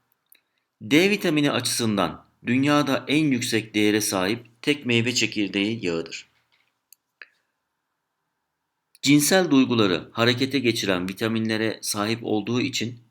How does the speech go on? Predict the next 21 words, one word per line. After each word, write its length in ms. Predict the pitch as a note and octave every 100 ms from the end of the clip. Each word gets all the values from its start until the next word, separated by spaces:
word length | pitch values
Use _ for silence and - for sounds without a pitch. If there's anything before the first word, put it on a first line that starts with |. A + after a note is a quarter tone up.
| -
üreme 280 | A2 A#2+ C3+
hormonlarının 880 | A#2+ G#2+ G#2 G2 F#2 F2 A#2+ C3 -
düzgün 360 | A2 G#2 C3
ve 80 | A2+
sağlıklı 480 | A2+ A2 A2 A2 A#2
bir 60 | G#2+
şekilde 640 | - G2 F#2+ F2 E2 - _ _ _ _ _ _ _ _ -
salgılanmasına 1120 | - A2 G#2+ G#2+ G#2+ G2+ G2 G#2+ A#2+ C3+ -
yardımcı 520 | G#2 G2+ G2+ G2 G2
olur. 200 | D#2+ D2 - _ _ _ _
Her 140 | E3
iki 200 | F3 C#3+
cinsiyet 560 | A2+ A#2+ A2+ A#2 B2+ B2+
için 260 | - C3 G#2+
de 160 | D#2+
kadın 320 | F#2 G#2 A#2+
ve 60 | A2
erkek 500 | F2 F#2 G#2+ C3+ - _ _ _ -
cinsel 420 | A2+ A#2 C3 C3
gücü 420 | A2 G2+ C3 - -
artırabilir. 720 | G#2 - G#2+ G2 D2 -